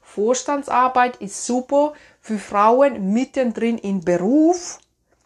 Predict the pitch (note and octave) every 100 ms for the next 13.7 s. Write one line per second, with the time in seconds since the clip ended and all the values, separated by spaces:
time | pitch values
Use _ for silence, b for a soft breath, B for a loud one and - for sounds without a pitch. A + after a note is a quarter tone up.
0 | _ _ _ _ G3 G#3 G3 G3+ G3 -
1 | F#3 F3+ - F#3 A#3 A#3 D4+ D#4+ E4 D4
2 | - F#3 F3 F3+ E3+ E3 F3 A#3+ D#4+ E4
3 | D#4+ D4+ D4+ D4+ D4 D4 D4 D4+ D#4 _
4 | _ _ _ _ _ _ - G#3 F#3+ F3+
5 | F3+ - F3+ F3 D#3+ E3 F#3 - D#4+ D#4+
6 | - - C#4+ C#4+ D4+ b b b b A3+
7 | G#3 G3+ - G3 F#3+ F3 E3+ E3 C4+ D4
8 | D4 C#4+ C#4+ C#4 C#4+ G#3+ G3+ G#3 A3 G#3+
9 | F#3+ F3+ - C#4+ D4 C4+ A#3 G#3 G3+ E3+
10 | F3 F#3 G3 F#3 E3+ E3 E3+ D#3+ D#3+ E3+
11 | D4+ D#4 D4+ C#4+ C#4+ C#4 A3 G3+ F3 -
12 | B3 C#4 C4+ C4+ C4 C4+ C4+ C4 B3 B3+
13 | B3+ B3 C4 B3+ C4 C4+